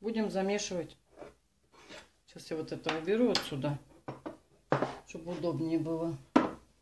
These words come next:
Будем замешивать. Потом посмотрим, может быть, добавим чуть-чуть воды. Ничего я предварительно не смешивала.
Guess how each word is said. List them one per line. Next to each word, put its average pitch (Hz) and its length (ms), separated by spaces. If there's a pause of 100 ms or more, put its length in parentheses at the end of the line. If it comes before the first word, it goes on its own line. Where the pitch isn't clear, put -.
(1500)
Будем 220 500
замешивать. 143 960 (2500)
Потом 208 320
посмотрим, 226 640
может 185 340
быть, 185 380 (240)
добавим 185 880 (500)
чуть-чуть 233 600
воды. 135 440 (2750)
Ничего 220 540
я 175 80
предварительно 165 840
не 165 160
смешивала. 220 840